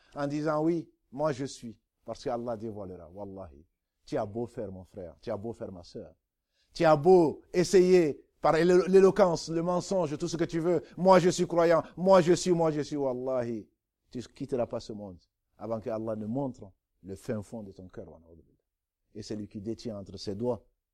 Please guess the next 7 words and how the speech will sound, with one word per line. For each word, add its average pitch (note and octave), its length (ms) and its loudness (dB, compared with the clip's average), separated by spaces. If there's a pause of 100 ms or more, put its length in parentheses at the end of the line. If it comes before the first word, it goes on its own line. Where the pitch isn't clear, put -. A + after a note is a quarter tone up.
(580)
subhanahu G#2+ 500 -12
wa A2 120 -8
ta'ala, A2+ 320 -4
rien A2 160 -6
ne A2 120 -8
lui G#2+ 100 -10
ressemble, A#2 480 -12